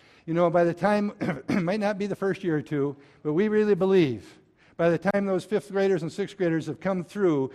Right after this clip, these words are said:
our children's church and what I'm gonna talk about on Wednesday nights, they're gonna be the ones showing you and I how to worship and what it really means to worship God. They're gonna be the ones laying hands on people and expecting miracles.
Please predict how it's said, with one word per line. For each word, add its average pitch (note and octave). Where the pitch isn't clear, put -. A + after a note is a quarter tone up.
our E3
children's F#3
church F#3+
and F3+
what E3+
I'm E3+
gonna E3
talk F#3
about F3+
on E3+
Wednesday F3+
nights, F3+
they're G#3
gonna G3+
be G3
the F3+
ones F#3
showing F#3
you F#3+
and F3+
I F#3
how E3
to D#3+
worship E3+
and D3+
what D#3+
it -
really F3
means E3
to E3
worship D3+
God. C#3
They're G3
gonna A#3+
be G#3
the F#3+
ones F3+
laying F3+
hands F3
on E3
people E3+
and E3
expecting F3
miracles. E3+